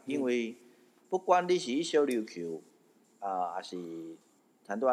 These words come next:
Speaker 2: 讲的北海岸，啊，还是，呃，平湖，还是只要有海的所在。
Speaker 1: 拢有即个问题，因为进，
Speaker 2: 哦。
Speaker 1: 进前我敢若嘛是看着一个，一个所在，即个敢若新闻敢若无啥物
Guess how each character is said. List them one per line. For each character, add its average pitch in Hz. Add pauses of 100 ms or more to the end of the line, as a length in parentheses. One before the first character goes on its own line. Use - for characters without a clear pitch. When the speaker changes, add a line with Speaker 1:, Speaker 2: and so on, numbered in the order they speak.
Speaker 2:
讲 127
的 98
北 -
海 120
岸， 101 (420)
啊， 98
还 95
是， 87 (320)
呃， 87 (120)
平 101
湖， 87
还 90
是 85 (360)
只 -
要 180
有 107
海 135
的 110
所 131
在。 90
Speaker 1:
拢 135
有 117
即 123
个 113
问 95
题， 90
因 127
为 123
进， 170
Speaker 2:
哦。 156
Speaker 1:
进 165
前 117
我 143
敢 151
若 156
嘛 101
是 92
看 131
着 104
一 90
个， 90 (640)
一 95
个 104
所 127
在， 101 (120)
即 196
个 214
敢 214
若 214
新 117
闻 104
敢 131
若 156
无 107
啥 123
物 131